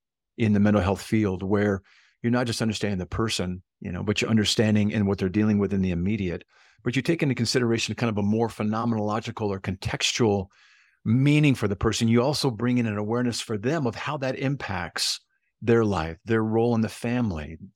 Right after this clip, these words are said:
multi-generational, maybe family systems or, you know, family genograms along the lines, communities that they're living with, even the laws that govern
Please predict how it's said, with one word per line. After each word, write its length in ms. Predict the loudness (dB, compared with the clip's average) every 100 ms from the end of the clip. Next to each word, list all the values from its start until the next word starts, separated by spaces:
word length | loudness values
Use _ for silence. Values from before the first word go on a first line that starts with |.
| _ _ _ _ -2
multi-generational, 1120 | 0 2 0 2 2 2 2 0 -2 -4 -4
maybe 220 | -4 -4
family 400 | -4 -2 0 -2
systems 720 | -2 0 -2 -2 -4 -4 -2
or, 360 | -2 0 -2 -2
you 120 | -2
know, 100 | -2
family 540 | -2 -2 0 -2 -4 -10 _ _ _ -4
genograms 760 | 4 6 6 4 2 0 0
along 280 | 0 2 2
the 100 | 2
lines, 380 | 0 0 -2 -6
communities 540 | 0 4 4 4 2
that 100 | -2
they're 100 | -4
living 280 | -6 -4 -2
with, 160 | 2 4
even 160 | 4
the 60 | 4
laws 380 | 4 4 4 2
that 100 | -2
govern 560 | -2 -2 -4 -8 -10